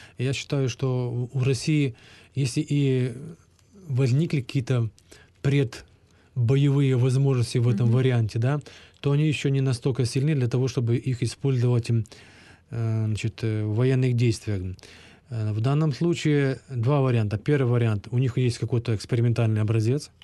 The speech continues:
Speaker 2: Мгм.
Speaker 1: Вот, они его проверяют, это первое. Вот, э, вариант такой. А второй вариант, э, просто,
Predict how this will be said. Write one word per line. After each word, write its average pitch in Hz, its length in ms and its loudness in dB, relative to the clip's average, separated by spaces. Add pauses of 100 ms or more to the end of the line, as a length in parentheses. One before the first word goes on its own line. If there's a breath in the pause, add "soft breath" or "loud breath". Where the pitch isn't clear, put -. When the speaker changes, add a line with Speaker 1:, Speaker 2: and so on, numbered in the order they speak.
Speaker 2:
Мгм. 208 300 -10 (260)
Speaker 1:
Вот, 120 240 0
они 123 140 2
его 117 260 2 (560)
проверяют, 120 680 0
это 120 200 -4
первое. 110 420 -2 (800 loud breath)
Вот, 113 340 -2
э, 110 200 0
вариант 117 440 0
такой. 117 280 -4 (640 loud breath)
А 120 80 -6
второй 170 260 -2
вариант, 165 460 0
э, 131 320 0
просто, 143 560 -2